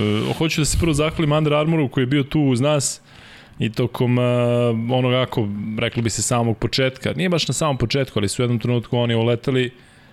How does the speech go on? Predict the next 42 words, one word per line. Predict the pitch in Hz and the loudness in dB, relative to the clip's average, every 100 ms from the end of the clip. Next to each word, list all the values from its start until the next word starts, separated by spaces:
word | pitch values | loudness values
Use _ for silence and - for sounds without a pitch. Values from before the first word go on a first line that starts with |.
| - | -12
i | - 113 120 120 | -2 0 2 2
hvala | - 135 143 135 | 2 0 2 2
i | |
bili | 123 | 0
su | 123 127 | 0 2
naravno | 127 131 | 2 2
tokom | 120 - 127 | -2 0 0
većeg | 123 113 | 0 0
dela | 120 127 123 | 2 2 2
ovog | 120 120 113 | 2 2 2
evropskog | 123 117 - | 0 -2 -4
prvenstva, | 113 120 135 131 135 120 | 0 2 2 0 0 2
bili | 110 110 | 2 0
su | - | -2
čak | - 110 - | -2 -4 0
i, | 113 110 113 110 113 123 131 139 131 123 - - - - - - - - - - | 0 2 2 0 0 -2 -6 -8 -10 -12 -16 -20 -18 -16 -16 -18 -20 -20 -18 -6
ispostavilo | - - 151 131 165 151 | -4 0 -2 0 0 2
se | 151 | 0
da | |
su | 123 | 0
bili | 143 147 | 0 0
tokom | 147 139 | 0 -2
celog | 123 156 139 | 0 2 2
nastupa | 147 143 - 135 | 0 0 0 -2
Srbije | - 135 143 139 | 0 0 2 2
i | |
duže | 127 123 117 117 | 2 2 2 0
od | |
toga. | 107 113 139 - - - - - - - | 0 0 -2 -8 -20 -20 -18 -18 -20 -8
Ali | - 131 | -2 2
evo | 165 135 | 2 2
sada, | 120 104 | 2 0
stigli | - 156 | 0 0
su | 139 131 | 2 0
na | |
majice | 123 185 190 - 170 156 | 2 2 0 0 2 2
i | 147 139 | 2 2
zaista | 143 143 147 139 135 131 123 | 2 0 0 2 4 4 2
su | - 123 | 0 0
sjajne, | - 160 170 151 | 0 0 0 2
imamo | 147 131 | 2 0
crvenu, | - 147 151 143 139 131 | 0 0 2 2 0 -2